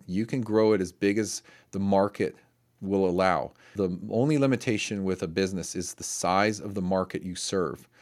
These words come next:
So that means that you have almost an infinite growth potential because your only limitation is the size of the market that you serve through that business. If you're Apple and you're making iPhones, well, you have eight billion people on the planet that could potentially buy and own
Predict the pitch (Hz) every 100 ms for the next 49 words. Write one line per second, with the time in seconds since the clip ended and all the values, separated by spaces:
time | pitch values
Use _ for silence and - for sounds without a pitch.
0 | - - 101 104 113 120 117 98 - 101
1 | 101 92 110 98 92 - 113 120 95 90
2 | - 101 104 110 110 101 92 - - 104
3 | 104 107 110 - - 123 104 - 71 90
4 | 107 95 - 101 98 - 110 120 113 104
5 | 98 101 - 90 85 - - - 98 98
6 | 98 92 - - 92 87 87 92 90 -
7 | - 92 90 90 87 71 - - 95 92
8 | - - - - 104 95 - 101 95 60
9 | - - - - _ - 98 76 107 -
10 | 113 104 98 90 85 71 90 101 - 92
11 | 98 101 104 101 98 - 104 95 - -
12 | 95 95 104 - 117 104 101 110 110 95
13 | 110 110 98 95 87 - 104 98 69 95
14 | - 85 - 113 98 - 95 90 - 95
15 | 87 87 95 87 - 104 101 95 90